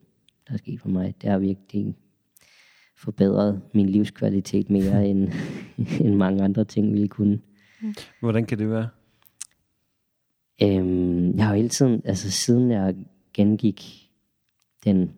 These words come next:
Speaker 1: første pubertet,
Speaker 2: Mm.
Speaker 1: øhm, virkelig, øh, virkelig hadet,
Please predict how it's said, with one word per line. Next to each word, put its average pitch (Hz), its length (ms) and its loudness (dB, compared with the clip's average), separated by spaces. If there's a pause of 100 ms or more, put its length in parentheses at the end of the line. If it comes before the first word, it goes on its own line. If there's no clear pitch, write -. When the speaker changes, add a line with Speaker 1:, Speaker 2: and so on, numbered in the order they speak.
(160)
Speaker 1:
første 101 420 0 (260)
pubertet, - 540 -2 (380)
Speaker 2:
Mm. 104 260 0
Speaker 1:
øhm, 90 540 2 (1600)
virkelig, 110 540 2 (960)
øh, 92 560 0 (1700)
virkelig 107 460 2
hadet, 98 500 2